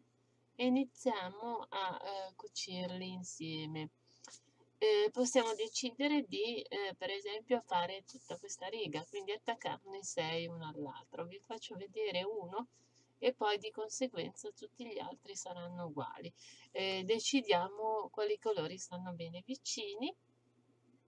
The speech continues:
e andiamo a prendere proprio il bordo, il bordo del nostro esagono, senza, ecco, se riusciamo a non prendere la carta meglio.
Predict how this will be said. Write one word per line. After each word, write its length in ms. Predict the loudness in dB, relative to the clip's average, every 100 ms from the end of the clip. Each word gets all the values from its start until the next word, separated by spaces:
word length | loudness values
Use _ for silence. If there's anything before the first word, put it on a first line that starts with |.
| _ _ -6 4
e 200 | 4 4
andiamo 360 | 2 6 6 4
a 60 |
prendere 680 | 2 0 0 -2 -2 0 -2 -4 -20 _ 4
proprio 360 | 6 6 2
il 100 | 0
bordo, 680 | 0 0 0 -2 -2 0 0 -4 _ _ _
il 160 | -8 -4
bordo 440 | 0 0 0 -2
del 160 | -2 -4
nostro 360 | -6 -8 -8 -6
esagono, 580 | -2 -2 -2 -4 -6 -8
senza, 460 | -6 -4 -4 -4 -4
ecco, 280 | -4 -8
se 180 | -6 -4
riusciamo 380 | -4 2 2 2
a 60 | 0
non 140 | -6
prendere 460 | -4 -4 -2 0 0
la 140 | 0
carta 480 | 0 -2 -2 -8 -6
meglio. 560 | -6 -8 -6 -4 -4